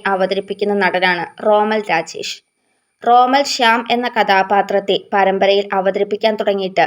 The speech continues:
കുറച്ച് എപ്പിസോഡുകളെ ആയിട്ടുള്ളൂ. എന്നാലും പരമ്പരയിൽ വച്ച പ്രേക്ഷകർക്ക് ഇഷ്ടമുള്ള കഥാപാത്രമാണ് ശ്യാമിൻ്റേത്. യഥാർത്ഥത്തിൽ ഈ ശ്യാം ആരാണെന്നറിയണ്ടേ? ഒരു ഡാൻസറായ റോമൽ ഒന്നാം ക്ലാസ്സിൽ പഠിക്കുമ്പോഴേ ഡാൻസ് പഠനം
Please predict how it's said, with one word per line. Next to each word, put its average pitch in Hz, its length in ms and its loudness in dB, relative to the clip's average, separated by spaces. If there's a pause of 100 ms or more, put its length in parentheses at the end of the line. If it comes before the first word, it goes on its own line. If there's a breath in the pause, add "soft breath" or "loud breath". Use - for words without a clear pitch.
(140)
കുറച്ച് 262 440 2 (140)
എപ്പിസോഡുകളെ 240 600 2 (100)
ആയിട്ടുള്ളൂ. 196 600 2 (600)
എന്നാലും 254 420 2 (160)
പരമ്പരയിൽ 233 480 2
വച്ച 254 200 -2
പ്രേക്ഷകർക്ക് 214 760 0 (100)
ഇഷ്ടമുള്ള 240 500 0
കഥാപാത്രമാണ് 202 840 2 (160)
ശ്യാമിൻ്റേത്. 175 600 -2 (720)
യഥാർത്ഥത്തിൽ 285 600 2 (180)
ഈ 302 80 -2 (100)
ശ്യാം 208 240 4 (120)
ആരാണെന്നറിയണ്ടേ? 190 840 2 (680)
ഒരു 294 300 2
ഡാൻസറായ 233 720 4
റോമൽ 185 360 2 (180)
ഒന്നാം 202 360 2
ക്ലാസ്സിൽ 220 320 0
പഠിക്കുമ്പോഴേ 196 600 2 (140)
ഡാൻസ് 190 320 0
പഠനം 185 300 -2